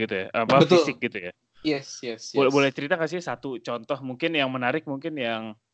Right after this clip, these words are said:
Speaker 1: eh, satu digital atau satu yang, eh, fisik gitu?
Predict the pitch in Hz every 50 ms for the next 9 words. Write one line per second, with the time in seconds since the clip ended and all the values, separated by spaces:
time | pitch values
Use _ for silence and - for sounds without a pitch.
0 | _ - 120 110 107 107 107 104 - 110 107 131 131 123 123 117 113 117 110 -
1 | 151 147 147 135 123 113 - 131 127 127 113 - - 123 117 107 98 92 92 92
2 | 92 92 _ _ _ _ - 90 90 92 90 87 87 87 85 85 85 85 87 87
3 | 85 _ - 107 - - 131 - - 101 -